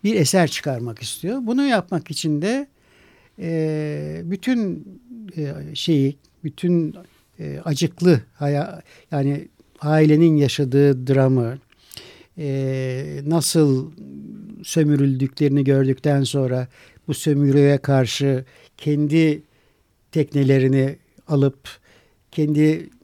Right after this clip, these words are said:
tuttukları balıkları kendileri satarak toptancıları aradan çıkarmak, o aracıları ortadan çıkarıp bir çeşit emeklerinin değerini elde etme bilincini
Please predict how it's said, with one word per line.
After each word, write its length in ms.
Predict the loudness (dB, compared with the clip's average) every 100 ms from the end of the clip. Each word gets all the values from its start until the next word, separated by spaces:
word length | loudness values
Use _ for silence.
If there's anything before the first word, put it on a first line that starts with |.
| -10
tuttukları 600 | -10 -8 -2 0 2 2
balıkları 680 | 2 0 0 0 2 -2 -8 -6
kendileri 500 | -2 2 4 4 4
satarak 680 | 0 0 0 0 -2 -18 _ _ _ _ _ _
toptancıları 760 | -4 -2 2 0 2 2 2 2
aradan 400 | 2 2 2 0
çıkarmak, 720 | -4 -4 -2 0 -4 -6 -12
o 320 | -14 -10 -10 -12 -18 -20 _ _
aracıları 840 | -14 -6 -2 -2 0 2 2 2
ortadan 520 | 0 -6 -4 -2 -2 -2
çıkarıp 420 | -4 -2 -2 -4 _ _ -12 -8
bir 60 |
çeşit 300 | -4 -4 -4
emeklerinin 880 | -2 2 2 4 4 6 4 4 -2
değerini 580 | -10 -2 4 4 6 4
elde 540 | 2 0 -2 0 0 0
etme 400 | 0 2 2 2 -8 -20 _ _ 0
bilincini 640 | 2 4 2 2 2 0